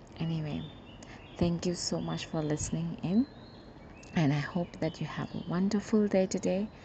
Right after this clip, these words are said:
Go out, spread your wing of love and gratitude to everything that you touch or you see by giving thanks to the driver who you have, have hired them to work for you. Thank you to them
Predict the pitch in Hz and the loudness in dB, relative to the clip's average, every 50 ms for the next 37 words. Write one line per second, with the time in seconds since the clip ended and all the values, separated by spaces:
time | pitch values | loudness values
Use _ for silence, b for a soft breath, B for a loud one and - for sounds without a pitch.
0 | B B B B B B B - - 165 165 - - - 156 160 165 - - - | B B B B B B B -4 0 0 0 2 0 0 0 0 0 0 0 -2
1 | - - - - 180 - - - - 170 165 175 185 170 165 165 175 165 170 - | -2 -2 0 0 0 0 -2 -4 -2 -2 -2 -2 -2 -2 -2 0 -2 -2 -4 -4
2 | - - 160 160 160 165 175 190 - - - B B B B B B - 147 143 | -2 0 0 0 0 0 -2 -6 -8 -12 -16 B B B B B B -4 -4 -2
3 | - - 165 156 156 165 - 170 - - - - - - - - - - - 165 | -2 0 0 0 0 0 0 -2 -2 -2 -2 -2 -2 -4 -4 -4 -6 -4 -2 -4
4 | 165 - - 185 - - 185 175 170 - 165 - - - 147 - - - - - | -4 -2 -2 -2 0 0 0 0 0 0 -2 -2 0 -2 -2 -2 -2 -6 -4 0
5 | - - - - - - - - - - 147 147 - 143 147 - - - - 190 | 0 0 0 0 -2 -4 -4 -4 -6 -6 -6 -4 -4 -4 -4 -4 -2 0 2 2
6 | 196 202 - 220 - - - B B B B B B B B B B B B - | 2 2 0 -4 -6 -8 -12 B B B B B B B B B B B B 2
7 | 170 160 147 - - 175 175 175 180 185 185 190 - B B B B B - - | 2 2 2 2 2 2 4 4 4 2 2 2 -2 B B B B B 6 6
8 | 180 175 175 185 185 - - 185 160 - 151 156 151 - - - B B B B | 6 6 6 2 2 0 0 0 2 4 4 4 4 2 -2 -10 B B B B
9 | B B B 165 147 - 170 170 165 170 180 180 185 185 196 196 - - 170 156 | B B B 0 2 4 4 4 4 4 4 2 2 0 0 -2 2 4 4 4
10 | 165 165 - - 165 156 - - - - - 98 104 196 - - - - - - | 4 4 2 2 2 0 0 -2 -2 0 2 2 2 2 0 -4 -10 -6 -2 0
11 | 165 160 165 - - - - 185 165 165 185 202 208 208 - - 233 208 202 - | 2 2 0 -2 -4 -2 4 6 6 8 8 6 4 4 4 4 4 4 2 2
12 | - 180 170 180 185 185 - - - - 196 196 196 208 226 226 B B B B | 2 2 4 6 4 4 2 0 -2 0 2 2 2 2 0 -2 B B B B
13 | B - - - 190 185 180 180 - - 196 190 - - 175 - - 175 185 202 | B 2 6 6 8 8 6 2 4 4 4 4 4 2 0 2 2 2 2 4
14 | 208 208 | 2 2